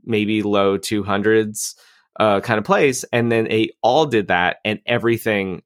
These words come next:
jumped up in price like crazy. You know, like, I'm fortunate enough to own my home,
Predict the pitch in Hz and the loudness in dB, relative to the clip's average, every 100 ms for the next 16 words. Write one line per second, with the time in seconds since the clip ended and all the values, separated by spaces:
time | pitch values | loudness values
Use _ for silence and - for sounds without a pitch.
0 | 110 101 95 90 92 92 87 98 87 - | -8 -4 -2 -2 -4 -4 -6 -4 -4 -4
1 | 85 - 78 71 50 - 107 95 - 131 | -8 -6 -8 -8 -10 -6 -4 -2 0 0
2 | 139 113 - 117 107 101 92 - 101 95 | 0 -4 -2 -2 -2 -4 -6 -6 -4 -4
3 | 92 92 123 135 139 139 143 | -2 0 0 0 0 0 -4